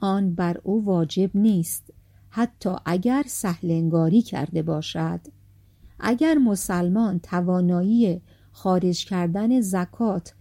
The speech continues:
از مالش را نداشته باشد و مال تلف شود، ضامن نیست. ولی اگر توانایی آن را داشته و کوتاهی کرده باشد،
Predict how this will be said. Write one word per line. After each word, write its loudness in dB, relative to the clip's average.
از -2
مالش 0
را -2
نداشته 0
باشد -2
و 2
مال 4
تلف -2
شود، 0
ضامن 2
نیست. 2
ولی 4
اگر 2
توانایی 4
آن 0
را 4
داشته 2
و 0
کوتاهی 2
کرده 0
باشد، 0